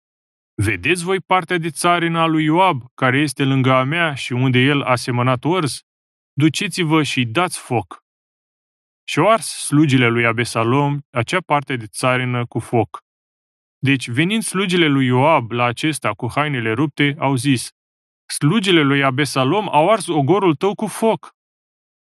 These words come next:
Atunci s-a sculat Ioab și a venit la Abesalom acasă și i-a zis: „Pentru ce slugile tale au ars cu foc ogorul meu?” Iar Abesalom a zis: Iată, eu am trimis la tine și am zis: Vino încoace ca să te trimit la rege să-i zici:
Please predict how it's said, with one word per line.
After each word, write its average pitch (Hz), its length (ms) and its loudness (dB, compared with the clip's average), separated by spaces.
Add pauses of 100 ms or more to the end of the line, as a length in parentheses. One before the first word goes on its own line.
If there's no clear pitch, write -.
(380)
Atunci 170 380 -4
s-a 120 200 -2
sculat 123 400 -4
Ioab 123 500 0
și - 160 -4
a 117 80 2
venit 123 320 -2
la 131 100 0
Abesalom 117 580 -2
acasă 131 440 -4
și - 160 -6
i-a 156 140 0
zis: 139 300 -2 (580)
„Pentru 190 300 -2
ce 233 160 0
slugile 202 400 0
tale 175 320 0
au 156 160 2
ars 147 160 -4
cu - 120 -8
foc 139 300 -2
ogorul 127 400 2
meu?” 113 360 -2 (540)
Iar 113 300 0
Abesalom 143 600 -2
a 170 80 0
zis: 156 340 -2 (420)
Iată, 113 600 -4
eu 135 220 0
am 208 120 0
trimis 180 320 -4
la 165 140 2
tine 160 280 -4
și 147 180 -4
am 139 140 -2
zis: 131 360 -2 (400)
Vino 160 260 0
încoace 160 440 -2
ca 139 140 -4
să 127 180 -4
te 131 120 0
trimit 123 340 -2
la 160 180 0
rege 143 280 -2
să-i 127 240 -2
zici: 117 300 -2